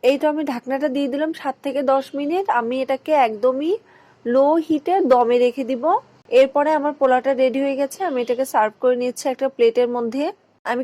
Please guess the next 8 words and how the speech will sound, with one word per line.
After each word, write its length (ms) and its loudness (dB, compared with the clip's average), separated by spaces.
কিছু 180 -4
পরিমাণে 420 -2
পেঁয়াজ 280 2
বেরেস্তা 360 2
করে 240 4
নিয়েছিলাম, 500 0
এটাকে 240 -2
দিয়ে 140 -2